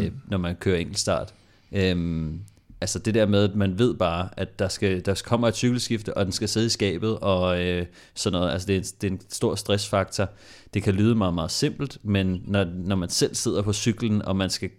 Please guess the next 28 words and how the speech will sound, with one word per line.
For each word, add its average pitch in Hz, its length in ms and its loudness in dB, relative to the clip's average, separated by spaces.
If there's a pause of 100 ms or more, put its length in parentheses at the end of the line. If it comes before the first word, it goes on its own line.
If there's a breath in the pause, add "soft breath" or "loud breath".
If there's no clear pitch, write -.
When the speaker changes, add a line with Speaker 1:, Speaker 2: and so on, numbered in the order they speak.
(220)
Speaker 2:
gøre 104 280 6
et 117 40 4
eller 98 160 2
andet 107 140 2
specielt, - 640 -2 (440 soft breath)
så - 300 0 (220)
stresser 110 440 2
man 101 160 2
over 87 180 0
det 98 140 0 (120)
hele 117 220 0
tiden. 82 340 -4 (220)
Øh, 92 60 0 (840 soft breath)
jeg 107 140 2
kan 107 40 4
huske 107 240 4
bare, 92 260 4
ja, 95 160 2
da 101 140 -4
jeg 92 100 -2
kørte 104 160 0
en 98 60 0
enkeltstart 98 440 -2
i 85 120 -4
Danmark 98 360 0
rundt 101 340 -4
en 101 80 -4
gang, 90 280 -4